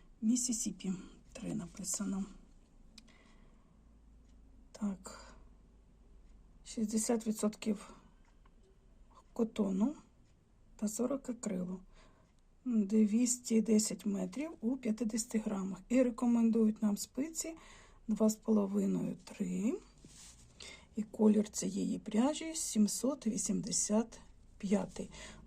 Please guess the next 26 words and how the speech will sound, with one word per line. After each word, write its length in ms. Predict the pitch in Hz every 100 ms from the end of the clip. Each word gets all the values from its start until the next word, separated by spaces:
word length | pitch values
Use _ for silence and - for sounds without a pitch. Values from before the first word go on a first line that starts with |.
| -
В'яжу 340 | 220 254 233
я 100 | 202
з 40 |
такої 340 | - 214 - 220
пряжі 440 | 214 220 196 180
вперше. 760 | 185 - - 208 175 - - 294 427 - - -
Ну, 200 | 214 359
сподіваюсь, 580 | - 320 311 254 269 -
в 40 |
мене 180 | 240 269
все 200 | 285 294
вийде. 340 | 269 233 175 - -
І 340 | - - -
почала 360 | - 226 240 233
я 120 | 220
вив'язувати 640 | 202 208 214 208 196 -
резинку 440 | 190 185 302 330 285
на 140 | 202
спицях 720 | - - 220 254 - 254 - -
двієчка, 880 | 196 180 185 170 175 - - - 185 - - - -
аби 180 | 185 190
вона 260 | 190 226
щільніше 500 | 285 214 202 262 -
сиділа 420 | 220 214 190 240
на 260 | 220 180 220 -
голові. 400 | 190 165 165